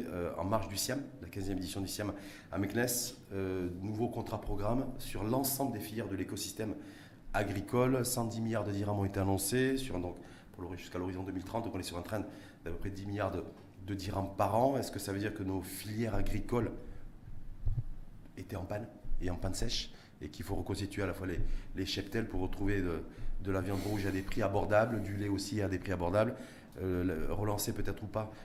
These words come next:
la culture de l'olivier, euh, qui est en panne, qui, qui est en difficulté. Donc on va aborder également ces sujets-là avec vous, Mohamed Riyad, et également la,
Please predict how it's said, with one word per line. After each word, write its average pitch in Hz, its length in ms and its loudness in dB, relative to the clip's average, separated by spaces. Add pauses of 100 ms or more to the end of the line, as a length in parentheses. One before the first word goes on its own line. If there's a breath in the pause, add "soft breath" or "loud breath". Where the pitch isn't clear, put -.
la 85 100 -4
culture 98 280 -4
de 95 80 -2
l'olivier, 101 480 0 (360 loud breath)
euh, 76 260 -4
qui 95 120 -2
est 87 120 -2
en 85 60 2
panne, 87 360 -2
qui, 82 360 0
qui 98 180 0
est 85 140 0
en 80 100 0
difficulté. - 560 -6
Donc 80 140 -4
on - 40 -10
va 90 60 2
aborder 85 240 2
également 82 240 0
ces 90 140 -4
sujets-là 90 320 0
avec 87 160 2
vous, 127 180 2 (540 loud breath)
Mohamed 98 240 -2
Riyad, 104 260 4
et 98 80 6
également 104 360 4
la, 104 280 4